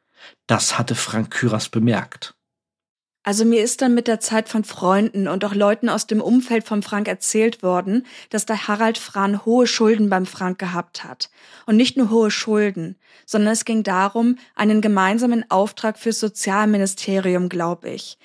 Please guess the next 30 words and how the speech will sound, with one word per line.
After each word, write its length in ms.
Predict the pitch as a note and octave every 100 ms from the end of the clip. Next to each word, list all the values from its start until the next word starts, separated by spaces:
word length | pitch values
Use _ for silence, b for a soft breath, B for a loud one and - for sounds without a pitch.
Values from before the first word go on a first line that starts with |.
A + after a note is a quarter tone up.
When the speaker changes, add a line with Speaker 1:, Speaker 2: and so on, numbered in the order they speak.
| B B
Speaker 2:
wo 80 | G#3
der 200 | G#3 G#3+
Harald 280 | A3+ A3+ A3
Fran 380 | - - G#3 G#3
nicht 240 | A3 -
nur 80 | G#3+
Verfehlungen 760 | - F#3+ - F3+ F#3+ G3+ A3
gemacht 480 | A3+ A3 G#3+ A3 -
hat, 220 | A#3+ B3 B B
sondern 320 | - A3+ A3+ A3+
offensichtlich 800 | A#3 B3 C#4+ B3 B3+ B3 A#3 A3
fast 400 | - A#3+ - -
sowas 360 | A3+ A3 A3 -
wie 100 | G3+
direkten 680 | G#3+ B3 A#3 G#3+ - G#3
Betrug. 600 | G3 F#3+ - G3 E3+ - _ B B B B
Und 120 | A3
der 100 | A3+
Frank 340 | - A#3 C4+
ist 180 | C4+ -
ihm 100 | A#3
draufgekommen 800 | A3 G3 A#3+ G#3+ - F3+ F3 G3+
und 140 | G3
hat 120 | G3+
ihm 120 | A3 G3+
gesagt, 520 | F#3+ F#3+ F3+ - b b b
"So, 400 | F#3 F3+ E3 _ _
ich 180 | F#3 G#3+
hab 180 | A#3 -
dich 240 | B3